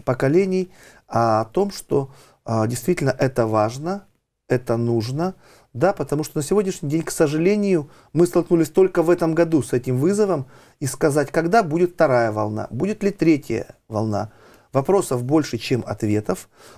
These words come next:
но действительно хочется сказать, что, а, наши научно-исследовательские институты не имеют аналогов ни по оснащенности, ни кадрами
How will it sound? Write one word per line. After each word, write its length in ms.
но 440
действительно 840
хочется 440
сказать, 400
что, 420
а, 180
наши 280
научно-исследовательские 920
институты 580
не 400
имеют 420
аналогов 580
ни 100
по 160
оснащенности, 560
ни 140
кадрами 580